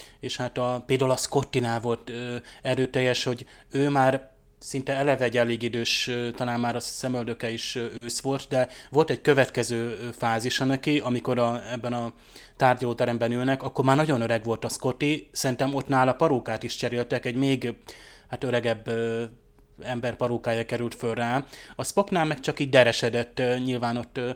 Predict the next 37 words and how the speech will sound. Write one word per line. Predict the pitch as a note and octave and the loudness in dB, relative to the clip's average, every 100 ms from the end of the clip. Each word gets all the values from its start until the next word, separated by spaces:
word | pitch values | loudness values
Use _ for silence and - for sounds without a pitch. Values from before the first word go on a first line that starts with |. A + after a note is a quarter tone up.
| - - - | -10 -20 -14
ő | B2+ | -8
neki, | B2 A#2+ C3 B2 | -6 -4 -6 -6
nem | D3 G#3 | -2 -2
tudom, | E3+ B2 | 0 -2
a | - | 0
gyó-, | C3+ D3+ | 0 2
vulkáni | D#3+ D#3 C#3 | 2 4 4
férfiaknál | B2+ C#3+ C#3 C3+ C3 | 2 2 2 2 2
miért | C3 B2+ | 0 2
ez | A#2 | 0
a | |
száz | B2 - A#2+ A#2 | -2 0 0 2
éves | A2+ A2+ - | -2 -4 -4
korhatár | A#2+ A2 A#2 A2+ A2+ | -4 -4 -4 -4 -2
ott, | A#2 - | -6 -8
ott, | - - | -14 -10
ö, | - B1 - A#1+ A#1 A2+ A#2+ | -10 -10 -10 -12 -12 -14 -10
tehát | B2+ - A2 A2 | -10 -10 -16 -14
a | A#2+ | -2
Bendy | A#2+ C#3 C3+ | 4 6 4
szindrómánál | B2 C3 B2+ B2+ B2 B2 A#2+ | 0 -2 0 2 2 2 -2
is | A#2+ | -4
van, | - A#2+ | -4 -6
ugye, | A#2+ | -4
ami | A#2 A#2+ | -2 -4
Sareknek | A#2 B2+ A#2+ - A2 | -4 -4 -4 -6 -8
van, | - B2 | -6 -6
hogy | A#2+ | -6
csak | - - | -10 -2
száz | C3 C3 C3 | 2 2 0
évvel | A#2+ | -4
idősebb | A#2+ B2 A#2 - A#2+ | -4 -4 -6 -6 -6
vulkáni | C3+ B2+ - C3 | -8 -8 -8 -6
férfiakat | C3 B2+ D#3 D3+ C3+ | -4 -4 -4 -4 -4
támad | - B2+ B2+ B2 | -2 -2 -2 -2
meg. | A#2+ C#3 - - - - - - - - - | -2 -4 -4 -20 -20 -20 -20 -20 -20 -20 -20
Ö, | _ | _